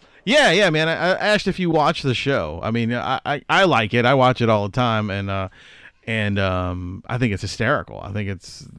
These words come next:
you know, one of the best things <laughs> on Netflix. Although, if, uh, you guys, uh,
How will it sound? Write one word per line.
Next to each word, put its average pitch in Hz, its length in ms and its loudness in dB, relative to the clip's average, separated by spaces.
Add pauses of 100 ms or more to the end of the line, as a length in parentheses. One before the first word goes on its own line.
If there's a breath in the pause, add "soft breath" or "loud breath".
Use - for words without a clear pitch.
(280)
you 120 160 -10
know, 104 300 -10 (160)
one 113 240 -4
of 113 80 0
the 107 60 0
best 104 260 -2
things 107 300 -4
<laughs> - 40 -10
on 123 220 -2
Netflix. 104 600 -8
Although, 139 580 4 (720 soft breath)
if, 147 280 4
uh, 117 540 6
you 113 440 -4
guys, 110 500 0
uh, 98 400 0